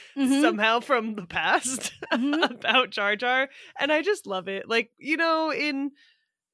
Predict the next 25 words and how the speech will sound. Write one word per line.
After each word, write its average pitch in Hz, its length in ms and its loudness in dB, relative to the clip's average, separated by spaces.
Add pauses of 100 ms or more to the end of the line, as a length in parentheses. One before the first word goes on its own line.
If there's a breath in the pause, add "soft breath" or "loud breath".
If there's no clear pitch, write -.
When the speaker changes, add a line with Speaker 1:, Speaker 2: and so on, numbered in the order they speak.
(120)
Speaker 2:
the 262 220 -6
sequel 330 540 -2
movies, 302 580 0
when 233 200 0
there's 208 320 0
shade 247 500 2
about 226 220 0
the 220 60 -12
prequels, 214 440 -4
it 175 120 -6
feels 202 220 -6
kind 220 220 -6
of 220 80 -10
forced, 202 600 -8
but 214 180 -2
in 240 160 -2
this 269 220 -6
instance, 247 680 -6
it - 180 -2
was 202 260 -4
just, - 680 -10 (720)
yeah, - 380 -8 (340)
I 190 80 -2
loved 175 380 -10
it. 143 220 -6